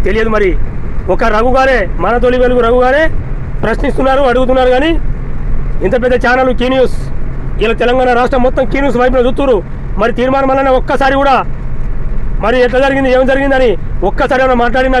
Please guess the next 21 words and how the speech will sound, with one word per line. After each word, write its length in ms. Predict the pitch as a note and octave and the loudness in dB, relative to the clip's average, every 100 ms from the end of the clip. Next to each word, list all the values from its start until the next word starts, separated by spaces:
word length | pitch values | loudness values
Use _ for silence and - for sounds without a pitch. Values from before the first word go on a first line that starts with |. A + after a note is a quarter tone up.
| A#3+ | 0
విషయాలు 240 | C4+ B3+ | 0 2
ఏమైనా 160 | B3+ A#3+ | 2 2
ఉన్నాయా? 200 | B3+ B3+ E4+ - - - - - - - - - - | 2 0 -2 -2 -2 -2 -2 -2 -4 -4 -4 -4 -2
ఆయన 140 | F#3+ A#3+ G3 | -2 -2 -2
బీసీ 180 | A#3+ C#4 C4+ | 0 0 2
కదా, 140 | D4+ F4 - - - | 0 -2 -2 -2 -2
బీసీల 240 | A#3 A#3+ C4 C4+ | -2 0 0 2
కోసం 140 | C#4 C4 | 2 0
కొట్లాడుతుండు 420 | C4 C4+ C4 C4+ | 0 0 0 0
కదా. 100 | C4+ C4+ | 0 0
మరి 140 | C#4+ E4 - - - - - - G#3 | 0 -2 -2 -2 -2 -2 0 0 0
తీర్మానం 280 | B3+ C4+ B3+ | 0 0 0
మల్లన్న 240 | C4 C#4 E4 - - - F3+ | 0 0 -2 -2 -4 -2 0
మరి 100 | A3+ A3 | 0 0
ఆ 20 | |
బీసీ 160 | A3 C4 C4 | 0 0 0
నాయకునికి 300 | C4 C4 B3+ A#3+ | 0 0 0 0
ఎందుకు 220 | C4+ D4 C#4 - - - - F#3+ | 0 0 0 0 0 0 0 0
ఆ 40 | G#3+ | 0
మర్డర్ 200 | A#3+ C4 | 0 2
చేసిర్రు, 220 | C4 C#4 | 0 0